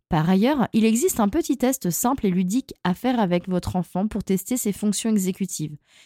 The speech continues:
C'est The Marshmallow Test de Walter Mischel qui date de mille neuf cent soixante-douze. Il s'agit de mettre un enfant d'au moins quatre ans dans une pièce et de poser devant lui un chamallow. L'adulte lui explique alors qu'il va s'absenter un certain temps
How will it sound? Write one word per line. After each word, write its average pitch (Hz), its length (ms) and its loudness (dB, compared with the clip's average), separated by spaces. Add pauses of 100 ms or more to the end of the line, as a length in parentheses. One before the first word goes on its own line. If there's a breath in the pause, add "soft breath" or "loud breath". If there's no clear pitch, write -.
C'est 226 400 0
The 180 140 0
Marshmallow 208 640 2
Test - 460 -6
de 185 120 0
Walter 220 480 2
Mischel 180 440 0
qui - 140 -10
date 202 180 2
de 185 100 2
mille 208 180 4
neuf 202 140 2
cent - 160 -2
soixante-douze. 170 680 -4 (480 soft breath)
Il 320 120 2
s'agit 262 360 2
de 190 120 2
mettre 233 280 0
un 190 120 2
enfant 220 320 0
d'au 202 120 2
moins 156 260 2
quatre - 320 -4
ans 240 80 2
dans 185 120 2
une 160 220 -2
pièce - 420 -2
et 233 60 0
de 226 120 0
poser 294 300 0
devant 240 260 2
lui 254 160 2
un 214 80 2
chamallow. 180 480 0 (300)
L'adulte 165 600 0
lui 180 180 0
explique 247 400 -2
alors 202 240 2
qu'il - 200 -8
va 165 140 0
s'absenter - 540 -4
un 254 120 0
certain 196 380 -4
temps 165 240 -6